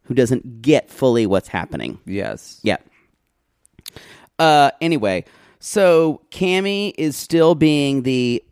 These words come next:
Speaker 1: Jody's losing her mind back there with, uh, about Michelle. Cammy was saying, "I'll be the mediator. We'll get together with Michelle." And Keely, they're,
Speaker 2: But this,
Speaker 1: they're, they're
Speaker 2: this,
Speaker 1: just getting to it.
Speaker 2: this really is, I have to say,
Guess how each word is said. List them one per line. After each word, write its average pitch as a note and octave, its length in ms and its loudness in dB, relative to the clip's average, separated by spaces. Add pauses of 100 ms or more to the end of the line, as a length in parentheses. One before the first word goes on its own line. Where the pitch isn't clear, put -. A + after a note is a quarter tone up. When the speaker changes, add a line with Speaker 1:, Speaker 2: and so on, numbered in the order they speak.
(120)
Speaker 1:
Jody's E3+ 500 2 (100)
losing D3 580 2
her D#3+ 180 0
mind F#2+ 800 -4
back G#2 320 -2
there G#2 360 2
with, G#2 380 0 (100)
uh, E2 420 -2 (180)
about G2+ 320 0
Michelle. B2 680 2 (380)
Cammy D3 460 0
was D3 200 0
saying, G#2+ 320 0
"I'll F#2+ 160 2
be A2+ 100 -2
the A2+ 80 0
mediator. D#3 560 0
We'll G2 160 -6
get - 160 -6
together C3+ 400 0
with C3+ 160 -2
Michelle." B2+ 680 2 (360)
And A#2+ 240 0
Keely, F#3 680 0
they're, G#2+ 320 0
Speaker 2:
But D#3+ 140 0
this, - 100 2
Speaker 1:
they're, A#2 180 -4 (120)
they're C#3 160 -2
Speaker 2:
this, G#2+ 100 -6
Speaker 1:
just G2 220 -12
getting A#2+ 240 0
to G#2+ 240 0
it. C#2 120 -8
Speaker 2:
this G#3+ 320 -6
really F3 340 0
is, B2+ 360 -2 (400)
I D#3+ 140 2
have A3+ 200 0
to G#3 120 -4
say, C3 420 -2